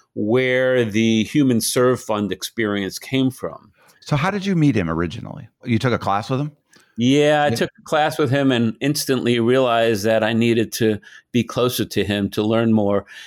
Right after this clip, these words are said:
Speaker 1: And I don't know to this day whether I held on to his arm and wouldn't let go or he took me under his wing. We became very close. He became my mentor and eventually my employer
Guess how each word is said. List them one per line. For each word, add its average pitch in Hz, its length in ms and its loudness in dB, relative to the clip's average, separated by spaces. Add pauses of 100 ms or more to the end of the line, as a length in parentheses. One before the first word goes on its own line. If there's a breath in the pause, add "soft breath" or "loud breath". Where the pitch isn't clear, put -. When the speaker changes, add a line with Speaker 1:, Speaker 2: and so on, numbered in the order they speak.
(140 loud breath)
Speaker 1:
And 104 140 -4
I 123 160 -4
don't 135 280 -2
know 123 480 2
to 117 80 -4
this 110 260 0
day 117 320 2
whether 110 460 0 (120)
I 113 200 0
held 120 300 0
on 117 260 0
to 120 140 -2
his 104 220 0
arm 110 260 2
and 107 140 0
wouldn't 110 240 2
let 101 180 -2
go 113 320 4
or 101 160 2
he 113 140 -4
took - 240 -8
me 107 80 0
under 101 260 0
his 95 140 -4
wing. 101 440 -2 (420 loud breath)
We 113 100 2
became 117 400 -2
very 120 220 2
close. 110 580 -2 (140)
He 95 100 -4
became - 320 -8
my 113 160 -2
mentor 110 640 0 (260 loud breath)
and 104 100 0
eventually 110 440 -2
my 107 160 0
employer 107 720 -2